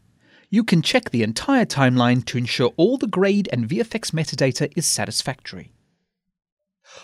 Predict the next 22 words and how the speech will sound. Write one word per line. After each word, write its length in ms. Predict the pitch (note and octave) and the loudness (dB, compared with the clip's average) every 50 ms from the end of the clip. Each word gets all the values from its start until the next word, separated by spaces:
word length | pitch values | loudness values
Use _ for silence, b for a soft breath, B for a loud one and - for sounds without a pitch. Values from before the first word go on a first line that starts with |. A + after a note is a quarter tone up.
| B B B - | B B B -2
All 200 | B2+ C3 B2+ B2 | 0 2 2 2
of 100 | A2 - | 0 -2
the 60 | G2 | -4
metadata 680 | G2+ A#2 F3 F#3 - - A#2 - G#2+ G#2+ - - - - _ _ - | -2 0 0 0 0 0 -2 -2 -2 -2 -4 -10 -14 -16 _ _ -6
is 100 | G3+ F#3 | -4 -2
still 460 | - - - - - A#3+ A3+ A3+ A3+ | 0 -2 -2 -2 -2 -2 0 0 -2
fully 460 | A3 - - C#3+ C3 B2+ D3 D#3+ - - | -4 -4 -4 -2 -2 0 -2 -4 -4 -2
editable. 520 | F#3 F3+ E3 C#3+ - - G#2 - - - _ _ _ _ _ _ _ _ _ _ _ _ _ _ _ _ _ _ _ _ _ B B B B B | 0 0 0 -2 -4 -6 -10 -10 -12 -16 _ _ _ _ _ _ _ _ _ _ _ _ _ _ _ _ _ _ _ _ _ B B B B B
If 180 | - B2+ - - | -8 -6 -6 -4
you 80 | B2+ | -6
select 420 | - - - D2+ - F#3 - - - | -6 -6 -6 -6 -4 -6 -4 -4 -6
a 20 | - | -6
shot 340 | - - - - - - - _ | -4 -4 -6 -6 -8 -12 -10 _
and 140 | - D3+ D3+ | -4 -2 0
go 140 | D#3+ D#3 D3 | 2 0 0
back 280 | A#2+ - D3+ G#3 - - | 2 0 0 0 -2 -4
to 100 | - E3 | -6 -4
the 120 | C3 B2 | -2 -2
effects 360 | A2 - - G#3 G#3+ - - B2+ | -2 -2 -2 -4 -4 -4 -2 -2
menu, 400 | A#2 A2+ A#2 A#2 A#2 A#2 A#2+ A#2 _ b b b b b | 0 0 0 0 0 0 0 -2 _ b b b b b
you 140 | - G3+ A3 | -2 0 0
can 180 | A3+ - F3 | 2 2 0